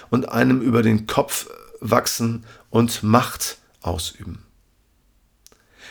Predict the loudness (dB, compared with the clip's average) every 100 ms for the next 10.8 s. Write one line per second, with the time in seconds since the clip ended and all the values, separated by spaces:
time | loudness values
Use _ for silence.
0 | -4 -2 -2 -2 2 4 2 0 -4 0
1 | 0 2 2 0 -4 -2 0 0 -2 -2
2 | 2 2 2 -2 -2 -2 -2 -2 -4 -6
3 | -4 -2 0 0 -2 -6 -12 -18 -18 -18
4 | -6 -2 0 0 -2 0 4 4 4 2
5 | 4 6 4 4 2 -2 -2 -2 -2 2
6 | 2 2 0 2 4 4 0 -8 -20 -8
7 | -4 -4 -2 -2 -2 0 2 4 2 0
8 | -2 -2 0 -2 -2 -2 -2 -6 -14 -18
9 | -2 4 4 6 6 6 4 0 0 2
10 | 2 2 0 -2 -4 -6 -8